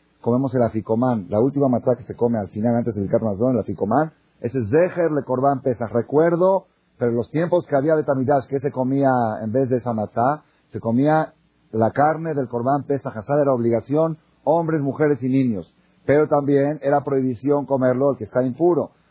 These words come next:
Una persona que tocó a un muerto, o una persona que tocó a alguien que tocó a un muerto,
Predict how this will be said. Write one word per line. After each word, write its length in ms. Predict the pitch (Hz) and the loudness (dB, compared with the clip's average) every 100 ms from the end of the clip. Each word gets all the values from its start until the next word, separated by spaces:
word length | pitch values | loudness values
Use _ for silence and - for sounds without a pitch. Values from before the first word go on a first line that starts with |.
| _ | _
Una 200 | 143 165 | -2 -2
persona 280 | 147 151 151 | 0 -2 -4
que 80 | |
tocó 300 | 143 123 139 | -4 -2 0
a 60 | 143 | 2
un 100 | 135 | 2
muerto, 400 | 131 123 - 95 | 2 0 -2 -8
o 100 | - | -6
una 140 | 135 151 | -2 -2
persona 240 | 123 151 | -2 -4
que 100 | 127 | -4
tocó 460 | 131 110 139 143 - | -6 -2 2 2 2
a 240 | 127 143 | 2 2
alguien 340 | 160 151 143 | 2 0 -4
que 80 | 120 | -4
tocó 280 | 110 104 120 | -8 -6 -2
a 80 | 117 | -2
un 100 | 104 | -2
muerto, 360 | 101 85 117 | -8 -10 -16